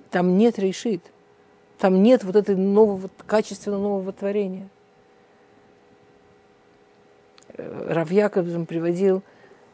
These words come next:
а, кого-то из Балей Мусар, по-моему, Рав Рост, я не уверена, что если человек приходит к Йом-Кипуру и может сказать Всевышнему: «Я за последний год стал лучше, я изменился, я стал лучше».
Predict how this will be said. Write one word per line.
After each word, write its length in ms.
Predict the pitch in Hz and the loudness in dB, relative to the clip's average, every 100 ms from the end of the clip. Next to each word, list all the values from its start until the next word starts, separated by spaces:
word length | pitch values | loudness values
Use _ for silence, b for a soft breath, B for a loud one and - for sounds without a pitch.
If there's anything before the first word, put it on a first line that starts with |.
| - | -12
а, 540 | 175 165 160 165 156 165 | -6 -4 -2 -4 -6 -8
кого-то 300 | 165 175 185 | -6 -4 -4
из 80 | 175 | 2
Балей 300 | 175 185 185 | 4 4 2
Мусар, 300 | 175 226 208 | -2 -4 -4
по-моему, 300 | 180 208 196 | 0 2 2
Рав 140 | 185 | 2
Рост, 220 | 214 - | -2 -2
я 100 | 180 | -4
не 120 | 175 | -2
уверена, 360 | 175 190 175 165 | 0 0 0 -2
что 260 | - 180 175 b b b | -6 -8 -10 b b b
если 260 | 202 226 190 | -2 -2 -2
человек 340 | - 185 196 | -2 0 0
приходит 440 | - 170 214 196 - | -2 -6 -2 -2 -2
к 60 | |
Йом-Кипуру 640 | 196 185 - 175 180 156 - | -4 -4 -8 -12 -8 -8 -8
и 80 | 180 | -6
может 320 | 208 220 208 | -2 -2 -6
сказать 340 | - 175 185 | -6 -4 -4
Всевышнему: 640 | - - 190 180 - 160 214 | -6 -6 -6 -6 -10 -12 -12
«Я 260 | 196 208 208 | -4 -2 -2
за 100 | 190 | -4
последний 520 | 175 - 202 175 180 | -8 -6 -6 -4 -6
год 260 | 180 233 226 - | -2 -2 -2 -12
стал 440 | - - - 202 196 | -20 -12 -2 -2 0
лучше, 500 | 175 180 - - 170 _ B B - - | -2 -4 -6 -16 -20 _ B B -20 -2
я 180 | 180 180 | 4 4
изменился, 680 | 175 185 180 220 277 - | 4 0 4 4 2 0
я 140 | 175 160 | -6 -6
стал 260 | - 190 | -4 -4
лучше». 380 | 190 175 - 165 | -2 -6 -8 -18